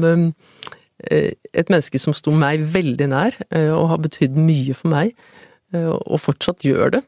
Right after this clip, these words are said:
Jeg tenker ofte, hva ville hun ment om dette? Og dette vil jeg gjerne fortelle henne. Men hun var, em, analytisk. Eh, hun var veldig radikal på den måten at hun ikke nødvendigvis hadde synspunkter som falt sammen med, hva skal jeg si, venstresidepartier, men på den måten at hun var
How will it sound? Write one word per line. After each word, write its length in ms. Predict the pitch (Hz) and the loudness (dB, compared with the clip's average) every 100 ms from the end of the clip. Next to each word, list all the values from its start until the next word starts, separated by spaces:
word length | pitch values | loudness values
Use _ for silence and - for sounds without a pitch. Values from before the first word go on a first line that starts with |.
| - | -4
Jeg 140 | 180 - | -2 2
tenker 400 | 175 - 170 165 | 0 0 -2 -2
ofte, 240 | - - | -2 -2
hva 220 | 147 143 151 | 0 0 0
ville 240 | 156 131 | 0 0
hun 160 | 151 160 | 0 2
ment 400 | 135 127 - - | 0 -2 -6 -4
om 80 | |
dette? 320 | 165 160 _ 175 | -2 -4 _ 0
Og 240 | 185 156 | 0 2
dette 220 | 170 - | 0 0
vil 80 | - | -2
jeg 100 | 165 | 0
gjerne 180 | 156 123 | -2 -4
fortelle 400 | 160 151 139 135 | -6 -2 0 0
henne. 340 | 147 151 156 262 - - - 208 165 | 0 2 2 0 -2 -20 -18 -14 -2
Men 220 | 175 196 | 2 6
hun 200 | 220 240 | 6 6
var, 340 | 165 165 175 | 4 4 4
em, 340 | 180 190 190 170 _ - _ _ _ _ _ _ _ | 4 4 4 2 _ -20 _ _ _ _ _ _ _
analytisk. 1040 | 160 175 180 143 - - 285 - - - - _ _ _ _ _ - | -2 2 2 0 -4 -2 0 0 -4 -8 -14 _ _ _ _ _ -4
Eh, 220 | 175 175 - | 2 2 2
hun 160 | 175 190 | 4 4
var 140 | 170 | 4
veldig 420 | 185 196 139 165 - _ - | 2 0 2 0 -2 _ -2
radikal 920 | 160 165 160 175 - - - 156 202 240 - | 2 2 0 -4 -6 -10 -4 0 2 2 0
på 80 | |
den 160 | 190 170 | 0 2
måten 300 | 190 160 - | 4 2 -2
at 60 | 156 | -2
hun 80 | 165 | -2
ikke 160 | - | 0
nødvendigvis 460 | 226 254 156 135 147 | 2 4 2 2 0
hadde 220 | 147 139 156 | 0 2 0
synspunkter 840 | - - 147 135 - 143 139 147 | 0 0 0 -2 -6 -6 -6 -6
som 80 | 151 | -4
falt 240 | 156 156 - | -6 -8 -8
sammen 460 | - 131 151 151 | -4 -4 -2 -2
med, 240 | 143 139 139 | 0 0 0
hva 80 | 143 | -2
skal 160 | - | -2
jeg 60 | 151 | -2
si, 120 | 151 139 | 0 0
venstresidepartier, 1120 | 135 - - 143 147 135 135 160 - 226 233 | -2 -4 -4 -2 0 -2 -2 -4 2 4 6
men 160 | 180 | 4
på 160 | 180 160 | 2 0
den 140 | 170 165 | 2 2
måten 300 | 160 - 139 | 0 -2 -4
at 100 | - | -2
hun 100 | 156 | 0
var 160 | 156 | 2